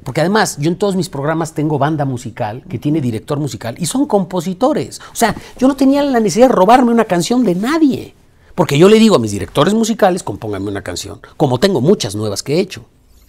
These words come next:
Le dije, "Jorge, yo no sabía esto, ahí muere, porque yo no quiero problemas con nadie". Eh, le dije, "Dame dos semanas, porque hay dos programas que ya están grabados, pero dentro de tres semanas ve el programa y yo voy a modificar la canción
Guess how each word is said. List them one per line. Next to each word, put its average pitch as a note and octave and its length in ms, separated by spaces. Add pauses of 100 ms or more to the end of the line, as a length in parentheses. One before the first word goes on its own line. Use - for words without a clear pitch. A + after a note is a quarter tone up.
(380)
Le C#3 80
dije, B2+ 80
"Jorge, D#3 360 (440)
yo C3+ 120
no F3 80
sabía A#2+ 260
esto, - 320 (840)
ahí G#2 120
muere, F2 220 (460)
porque - 160
yo G3 100
no B3 100
quiero D#3 200
problemas D#3 320
con E3+ 100
nadie". G#3+ 320 (320)
Eh, - 140 (340)
le D#3 100
dije, D3 160
"Dame A3+ 220
dos A3 160
semanas, C3+ 540 (400)
porque E3+ 300
hay F#3 120
dos F3+ 160
programas D3+ 480
que - 100
ya A2 80
están A#2 220
grabados, F2 640 (640)
pero A#2+ 160
dentro A#2+ 240
de G#2+ 60
tres D#3+ 160
semanas F3 340
ve D3+ 80
el D3 60
programa G#2 500 (320)
y A#2+ 80
yo C3 100
voy F#3 200
a F3+ 40
modificar C3 760
la A3+ 100
canción G2+ 500